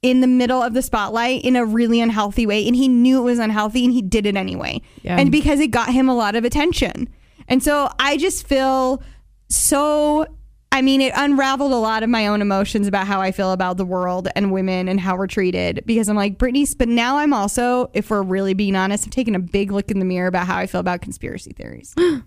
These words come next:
Speaker 1: Because, you know,
Speaker 2: Go
Speaker 1: for
Speaker 2: on.
Speaker 1: years, everyone's been like, "Free Britney." And I was like, "Who are these guys?"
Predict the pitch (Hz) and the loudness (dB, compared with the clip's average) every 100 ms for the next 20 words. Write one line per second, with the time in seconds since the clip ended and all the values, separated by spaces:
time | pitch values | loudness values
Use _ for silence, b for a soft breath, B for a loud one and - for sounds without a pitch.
0 | _ _ _ _ 240 247 247 294 359 - | _ _ _ _ 2 4 4 4 4 4
1 | 254 202 247 190 - 202 202 202 208 202 | 4 4 4 2 -2 0 0 2 2 0
2 | - 185 185 196 170 170 190 208 226 226 | -2 -2 -2 -2 -2 -2 0 0 0 0
3 | 214 - B B - 453 453 330 269 269 | -2 -4 B B 0 2 2 2 2 0
4 | 320 247 185 202 - | 0 2 0 -2 -6